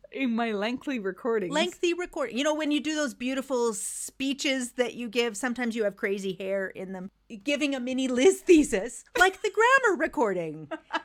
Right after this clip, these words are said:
Speaker 2: There is a ton of dignity in there. You are recognizing the dignity of the folks who are normally tortured.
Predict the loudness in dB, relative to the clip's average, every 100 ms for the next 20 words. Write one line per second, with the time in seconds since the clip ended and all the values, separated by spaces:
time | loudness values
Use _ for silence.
0 | _ 2 4 2 -2 -2 -4 2 4 4
1 | 2 0 -2 -2 -4 -6 -6 -8 -8 -10
2 | -12 -12 -14 -12 -12 -4 0 0 0 0
3 | -2 -2 -10 -8 -8 -10 -10 -8 -6 -6
4 | -6 -6 -8 -8 -10 -6 -8 -8 -10 -8
5 | -8 -10 -12 -12 -12 -14 -16 -20 -20 -20
6 | -20 -20 -20